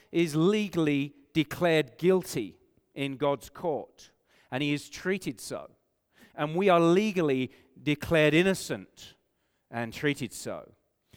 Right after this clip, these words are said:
It's an irreversible one-time decision. Justified. The person who places their faith in Jesus is justified instantly.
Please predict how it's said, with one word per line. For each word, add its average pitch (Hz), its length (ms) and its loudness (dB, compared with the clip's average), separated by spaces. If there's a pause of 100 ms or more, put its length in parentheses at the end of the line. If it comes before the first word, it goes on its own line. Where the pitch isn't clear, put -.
(160)
It's 127 180 -6
an 147 100 -2
irreversible 151 800 0
one-time 131 800 -4 (480)
decision. 123 680 -8 (2250)
Justified. 101 800 -6 (1700)
The 107 80 -12
person 156 440 4
who 143 100 -6
places 156 480 2
their 135 160 2
faith 156 420 0
in 123 240 -8
Jesus 156 520 -4 (260)
is 123 220 -4
justified 135 960 0 (380)
instantly. 110 760 -6